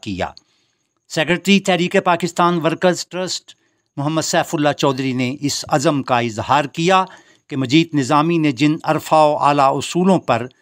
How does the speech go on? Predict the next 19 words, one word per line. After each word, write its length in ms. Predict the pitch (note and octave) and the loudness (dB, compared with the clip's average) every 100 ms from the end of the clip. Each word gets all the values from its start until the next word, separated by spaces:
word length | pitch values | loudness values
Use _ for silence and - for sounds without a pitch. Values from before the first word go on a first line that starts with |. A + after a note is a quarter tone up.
| _ _ - | _ _ -8
नज़रिया 280 | C3+ C3 B2+ | -4 0 0
पाकिस्तान 600 | C3 B2 B2+ - B2+ B2+ | 0 -4 -6 -6 -4 -4
ट्रस्ट 360 | B2 D#3 C#3+ - | -2 -2 -2 -4
को 100 | C3 | -4
गामजन 520 | A2 B2+ B2+ E3 F3+ | 0 0 0 0 0
किया 300 | F3+ F3+ G3 G3 | -2 0 2 2
था, 260 | F#3+ F#3+ - _ _ _ | 4 2 0 _ _ _
उन 140 | E3+ E3+ | -10 -4
पर 180 | E3+ D3 | -2 -2
सख्ती 420 | - F3+ - F#3 | -2 -4 -4 -6
से 180 | - D3 - | -2 -4 0
कारबंद 520 | B2+ A2+ G2+ G#2+ G#2 | -2 0 -4 -6 -6
रहेंगे। 500 | B2 F#2+ A2 F2 G2 - _ _ _ _ _ _ | -10 -8 -8 -6 -8 -10 _ _ _ _ _ _
कबल 240 | C#3+ D3 E3 | -4 -2 0
अज़ीं 400 | D3+ F3+ G3+ G3 _ _ - | 0 2 2 -2 _ _ -8
सेक्रेटरी 560 | - C#3 D#3+ - F3 D#3 | -4 -2 -2 -2 -2 -2
नज़रिया 280 | C#3 C#3 C3 | 0 0 0
पाकिस्तान 500 | C3+ B2+ - C3+ C3+ | -2 -6 -4 -2 -2
ट्रस्ट 400 | D#3+ E3+ - | 0 0 0